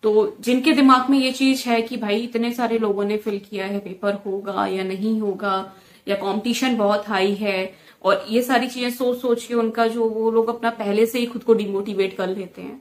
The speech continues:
तो first of all आप इस चीज को थोड़ा सा देखिए। बाकी यही है कि आप इन सारी चीजों पे अपने को नहीं सोचना है, कितने बच्चों ने form भरा है, क्या हुआ है, कितना competition है, ये वो।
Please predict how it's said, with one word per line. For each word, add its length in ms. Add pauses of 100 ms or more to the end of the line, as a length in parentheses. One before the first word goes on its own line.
तो 180 (560)
first 200
of 160
all 140
आप 200
इस 160
चीज 180
को 120
थोड़ा 220
सा 300 (760)
देखिए। 400
बाकी 340
यही 220
है 100
कि 200
आप 320 (380)
इन 140
सारी 280
चीजों 320
पे 120
अपने 240
को 100
नहीं 420
सोचना 460
है, 280 (340)
कितने 300
बच्चों 280
ने 100
form 300
भरा 200
है, 300 (500)
क्या 120
हुआ 380
है, 160
कितना 320
competition 600
है, 360
ये 340
वो। 380